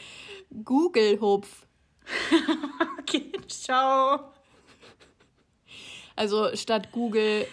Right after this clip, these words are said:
Speaker 1: wie die Form oder wie der Kuchen, Google die Suchmaschine.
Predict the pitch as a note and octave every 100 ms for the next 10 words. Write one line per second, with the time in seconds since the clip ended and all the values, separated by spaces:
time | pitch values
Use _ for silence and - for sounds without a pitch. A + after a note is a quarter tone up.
0 | - - - F#3+ G#3+ G#3+ G#3+ G3+ G3 G3
1 | F#3+ F#3 - B3 G#3+ A#3 A3+ G#3 G3 F#3+
2 | F3+ - B3+ B3+ A#3 A#3+ B3+ - _ _
3 | - - A#3 A3 G#3+ G3+ G#3 F#3+ G#3 -
4 | F3 - F3 E3+ E3+